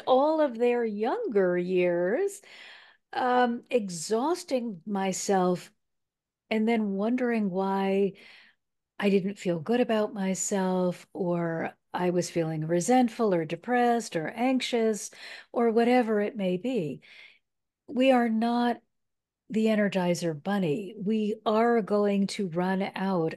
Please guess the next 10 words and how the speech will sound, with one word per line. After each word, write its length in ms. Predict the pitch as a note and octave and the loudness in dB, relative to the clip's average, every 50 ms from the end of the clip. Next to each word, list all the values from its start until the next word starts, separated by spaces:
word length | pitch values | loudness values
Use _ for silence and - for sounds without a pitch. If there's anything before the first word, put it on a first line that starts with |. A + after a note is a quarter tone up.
| _ - | _ -6
I 140 | F3+ G3+ | -4 0
don't 220 | A3 A3+ A3+ A3 A3+ | 0 0 0 -2 -6
care 260 | - - - G3+ G3 | -8 -6 -4 -4 -4
how 220 | F3+ - A3+ B3 | -2 0 0 0
devoted 520 | G#3+ G3+ G3 F3 F#3 G3+ A3 A#3+ A#3 G3 - | 2 0 0 2 2 2 4 2 0 0 0
you 140 | F#3+ F#3 F#3 | 0 0 0
are 180 | F3+ F#3+ G3 | 0 0 -2
to 160 | F#3+ - - | -2 -4 -8
your 200 | F3+ E3 F3 E3+ | -6 -4 -4 -6
children. 500 | E3 - - C#4 D4+ D#4 - E3 D#3 D3+ | -6 -6 -6 -6 -6 -4 -4 -6 -6 -6